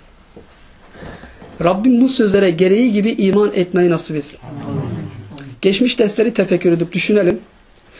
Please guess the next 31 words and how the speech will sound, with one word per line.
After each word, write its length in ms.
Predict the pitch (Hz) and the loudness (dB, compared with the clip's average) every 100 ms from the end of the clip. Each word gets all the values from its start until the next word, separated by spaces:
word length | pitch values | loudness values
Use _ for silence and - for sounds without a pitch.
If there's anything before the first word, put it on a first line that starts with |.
| - | -20
Çünkü 240 | - 220 208 | -4 0 2
Rabbimiz 340 | 208 220 208 | 2 0 0
buyuruyor 260 | 220 254 262 | 2 2 2
ki, 200 | - - - - 170 | -2 -4 -12 -6 0
"Vermiş 340 | 202 285 285 | 2 2 2
olduğumuz 320 | 254 226 202 214 | 2 2 0 0
akıl 320 | 208 294 254 | 0 2 2
nimetini 540 | 220 226 226 254 269 | 4 2 2 0 0
kullanmayanlara 880 | - 220 247 254 214 208 214 240 - | -2 0 2 2 4 4 4 2 0
azap 340 | - 175 202 196 | -2 2 2 0
edeceğiz." 540 | 156 151 143 139 - _ _ _ _ _ _ - - - | -2 -2 -4 -6 -20 _ _ _ _ _ _ -20 -20 -4
Acaba 380 | 208 240 269 - | 0 2 2 2
önce 400 | 254 285 233 202 - | 2 2 4 2 2
en 180 | 277 277 | 0 2
kıymetli 480 | 233 214 208 196 | 2 0 0 0
iman 320 | 202 214 262 269 | 0 2 4 2
mıdır, 240 | 226 220 | 2 0
akıl 240 | 202 185 262 | 0 0 2
mıdır? 380 | 214 170 - - _ _ _ _ - | 2 2 -2 -14 _ _ _ _ -2
Düşünenler 540 | 196 - 240 247 254 214 | -2 2 2 2 0 0
düşüre 340 | - 254 269 | 0 2 2
dursun. 460 | 214 190 262 294 - _ | 0 0 0 -2 -12 _
Çünkü 200 | - 220 | -6 -4
bu 80 | 214 | 0
konuda 140 | 226 | 0
ilim 260 | 208 220 226 | 0 2 2
ehlinin 320 | 208 226 226 - - | 2 0 -2 -6 -4
ihtilaf 400 | 214 - 226 220 | -4 0 0 2
edenleri 400 | 202 202 196 226 | 0 2 2 2
de 80 | 196 | 2
vardır. 280 | 170 180 | 2 2